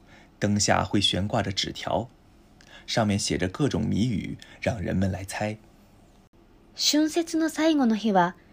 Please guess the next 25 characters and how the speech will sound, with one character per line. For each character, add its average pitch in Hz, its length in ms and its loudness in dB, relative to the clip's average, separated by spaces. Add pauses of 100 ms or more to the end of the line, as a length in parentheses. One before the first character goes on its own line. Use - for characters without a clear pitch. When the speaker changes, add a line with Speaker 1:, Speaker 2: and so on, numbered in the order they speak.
(200)
Speaker 2:
旧 262 260 4
暦 269 340 4
一 240 200 2
月 294 260 2
十 311 240 2
五 262 140 4
日 247 260 2
の 175 200 0 (240)
元 285 280 4
宵 339 260 4
節 240 260 -4
で 180 140 -2
す。 - 160 -12 (1500)
元 277 220 6
宵 349 240 4
節 269 300 0
は 190 240 4 (280)
学 170 200 -2
生 294 260 4
た 320 120 0
ち 311 120 -2
に 240 160 4
と 226 80 2
っ 220 40 0
て 185 340 4